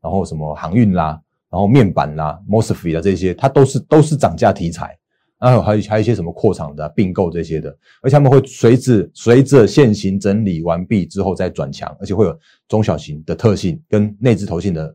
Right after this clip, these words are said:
买进的这样一个效果。但是这边我要小小修正一个东西，我觉得要小小修正，不是，不是行情看法要调整，而是你会发现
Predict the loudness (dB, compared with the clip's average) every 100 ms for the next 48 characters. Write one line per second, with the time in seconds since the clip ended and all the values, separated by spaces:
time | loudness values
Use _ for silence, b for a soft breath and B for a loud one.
0 | _ -10 -6 -4 -4 -6 _ _ -6 -4
1 | -2 0 -2 -2 -12 -14 _ _ _ _
2 | 2 4 4 6 6 8 6 6 4 4
3 | 2 2 2 2 2 -2 -4 -8 -8 -10
4 | -12 -14 -16 _ _ _ -8 -2 0 0
5 | 0 -2 -4 -6 -4 2 2 4 2 2
6 | 2 2 0 -2 0 -2 -2 -4 -4 -6
7 | -12 b b 2 4 6 4 2 B B
8 | 4 6 6 6 6